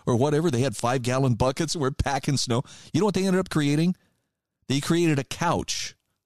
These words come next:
out of snow. I was like, "You guys make a recliner. I'll come out there and I will relax. I'll put on <laughs> my warm weather gear and come out there with you."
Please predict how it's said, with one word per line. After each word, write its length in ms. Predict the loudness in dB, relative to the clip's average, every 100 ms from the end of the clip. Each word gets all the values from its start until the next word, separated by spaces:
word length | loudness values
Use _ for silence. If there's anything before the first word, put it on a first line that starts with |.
| -4
out 200 | 0 0
of 80 | 0
snow. 480 | 0 0 -2 -6 -14 _ _ _ _ _ _ _ _ _ _ _ _ _ _ _ -4
I 100 | 0
was 140 | 0
like, 200 | -2 -4
"You 40 | -2
guys 220 | 0 0
make 160 | 0 0
a 60 |
recliner. 500 | 0 0 -2 0 0
I'll 80 | 0
come 200 | 0 0
out 180 | 0 0
there 160 | 0
and 120 | 2 0
I 120 | 0
will 160 | 0
relax. 560 | 0 0 -2 -2 -4 -4
I'll 120 | -4
put 160 | -2 0
on 160 | 0
<laughs> 40 | -2
my 100 | -2
warm 280 | 0 2 0
weather 220 | 0 -2
gear 240 | 0 -2 -2 -12 -6
and 100 | -4
come 160 | -2 -2
out 140 | 0
there 120 | 0
with 220 | 0 -2
you." 100 | -6